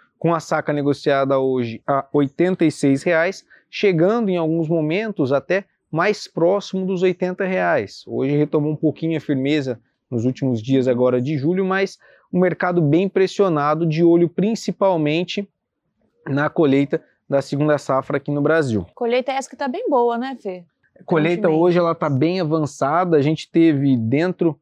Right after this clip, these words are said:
Speaker 1: do final do ano de dois mil e vinte e um um plantio de soja dentro da sua janela ideal e isso
Speaker 2: Uhum.
Speaker 1: acabou deixando a janela de plantio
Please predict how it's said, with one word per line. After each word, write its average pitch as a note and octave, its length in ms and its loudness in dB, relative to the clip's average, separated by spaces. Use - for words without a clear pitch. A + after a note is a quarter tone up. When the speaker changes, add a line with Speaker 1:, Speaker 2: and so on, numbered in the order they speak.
Speaker 1:
do C#3 240 4
final E3 380 2
do D3 160 2
ano D3 180 0
de C3+ 100 -4
dois C#3 200 0
mil C#3 100 -2
e - 20 -2
vinte C3+ 200 -6
e D3 80 -4
um C#3+ 140 -2
um D3+ 40 -4
plantio F3+ 420 0
de F3+ 140 -2
soja C#3+ 480 2
dentro F#3 400 -4
da F3 100 0
sua D3+ 200 -2
janela C#3 320 -2
ideal F#3+ 480 0
e G#3+ 80 -2
isso B3 160 -2
Speaker 2:
Uhum. A3 60 0
Speaker 1:
acabou G3+ 440 0
deixando F#3+ 960 2
a C#3 120 0
janela E3+ 560 -2
de E3+ 80 -2
plantio D3 480 -4